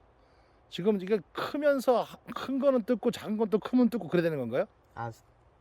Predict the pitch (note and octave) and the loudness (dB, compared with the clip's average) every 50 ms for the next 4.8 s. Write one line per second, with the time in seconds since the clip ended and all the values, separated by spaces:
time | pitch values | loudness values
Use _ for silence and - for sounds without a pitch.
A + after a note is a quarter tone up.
0 | _ _ _ _ _ _ _ _ _ _ _ _ _ - - - G#3 G3+ - - | _ _ _ _ _ _ _ _ _ _ _ _ _ -20 -16 -14 -14 -14 -14 -16
1 | - - F#3+ E3 D3 C#3+ C#3+ B2+ A#2 A#2 A#2+ A2 - - - F#3 G3+ G3 F3+ D3+ | -14 -8 -6 -4 -4 -4 -4 -6 -8 -10 -10 -12 -10 -12 -12 -10 -10 -10 -10 -10
2 | A2+ A#2 G#2+ - B2 A#2+ G#2+ F2 F2 F2 F#2 G#2+ A2 G2+ - - _ - G#2+ - | -12 -12 -14 -14 -16 -16 -16 -16 -16 -18 -18 -18 -20 -20 -20 -20 _ -12 -12 -12
3 | - - G2 - - - - - D#3 G3 G#3 A3 G3 G3+ E3+ C#3+ C#3+ D#3+ F#3 G3 | -10 -8 -8 -8 -8 -4 -2 -2 0 0 0 -2 -2 -4 -4 -2 2 4 4 4
4 | G3 E3+ - - G3+ A#3+ A3 A3+ G#3 G3+ F#3 F#3+ G3+ F3+ - G3+ | 4 2 -2 -6 -6 -4 -2 0 0 0 0 0 -2 -4 -6 -8